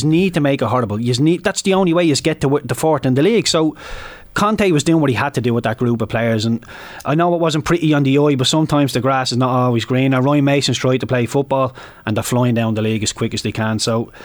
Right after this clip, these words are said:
all of a sudden, from Champions League football, they're into seventh place, and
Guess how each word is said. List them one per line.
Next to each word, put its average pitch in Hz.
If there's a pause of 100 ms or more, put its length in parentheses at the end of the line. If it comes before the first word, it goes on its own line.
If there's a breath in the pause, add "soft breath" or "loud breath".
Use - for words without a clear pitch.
(160 loud breath)
all 147
of 135
a 127
sudden, 139
from 127
Champions 131
League 127
football, 127
they're 120
into 113
seventh 110
place, 113
and 110